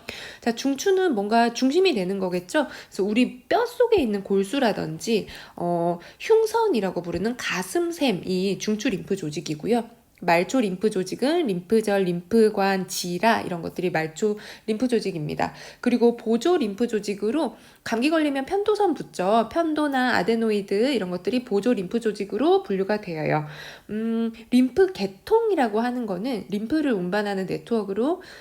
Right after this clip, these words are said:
림프액, 림프관, 림프절, 그리고 가슴선, 지라, 면역세포를 만드는 골수 등으로 구성되어 있다라고 합니다. 어, 심혈관계에서 손실되는 체액의 재순환에 관여하는 심혈관 계통과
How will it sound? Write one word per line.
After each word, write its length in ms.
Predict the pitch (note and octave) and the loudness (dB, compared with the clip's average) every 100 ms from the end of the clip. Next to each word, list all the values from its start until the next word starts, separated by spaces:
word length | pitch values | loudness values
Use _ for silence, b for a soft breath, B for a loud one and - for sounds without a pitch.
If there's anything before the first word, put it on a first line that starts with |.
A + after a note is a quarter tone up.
| B - | B -2
림프액, 720 | A3 G#3+ A#3+ F#3 F#3+ D4 A#3 | 0 0 0 2 2 0 -2
림프관, 840 | F#3 F3+ A3+ A3 F3+ F#3+ C4 C#4+ | -6 0 0 0 0 0 -2 -4
림프절, 800 | F#3+ F#3 G3 F#3+ D#3+ F3 C4 F#4 | -6 -4 -6 -6 -4 0 0 -2
그리고 260 | - F3 E3+ | -6 -6 -6
가슴선, 640 | - F3+ E3+ F3 B3 D4 D#4+ B B B | -8 -10 -8 -4 -2 -2 -6 B B B
지라, 560 | - G#3 F#3+ A3 D#4+ F4 | -10 -2 2 2 2 -2
면역세포를 540 | F3+ G#3+ A#3+ A#3+ A3+ | -2 -2 -2 0 0
만드는 420 | F#3 D#3 E3 A#3+ C#4 | 0 -2 -6 -6 -4
골수 500 | G3+ F#3 F3+ G#3 G3 | -2 -2 -2 -2 0
등으로 300 | G3+ G3 G3 | -2 -2 -4
구성되어 440 | G3 G#3 G3+ G3+ | -4 -4 -2 -2
있다라고 640 | F3+ - G3 G3+ D#3+ D3 | -4 -6 -2 -2 -2 -4
합니다. 440 | G3 A#3+ F3+ D3+ D3+ - _ _ _ _ _ _ _ - B B B B | -4 -4 -4 -6 -8 -18 _ _ _ _ _ _ _ -20 B B B B
어, 160 | F#3 F3+ | -6 -2
심혈관계에서 760 | - F#4+ G#4 G4+ F4+ E4 D4+ | 2 4 6 4 4 2 2
손실되는 580 | C#4+ E4+ E4+ E4+ C#4+ B3 | 0 0 2 2 2 0
체액의 400 | A#3 F4+ E4 C4 | -2 -2 0 0
재순환에 500 | B3 F3+ A3 A3 G#3 | 0 -2 0 0 -2
관여하는 920 | F#3+ E3 E3 F#3+ F3 D#3+ E3 F#3 F3 E3 | -4 -4 -2 -2 -2 -4 -4 -4 -4 -4
심혈관 560 | - E4+ F4 D4+ C4+ | -2 0 2 0 -2
계통과 600 | B3 B3 - F#3 B3 A3 | -4 -8 -6 -2 0 0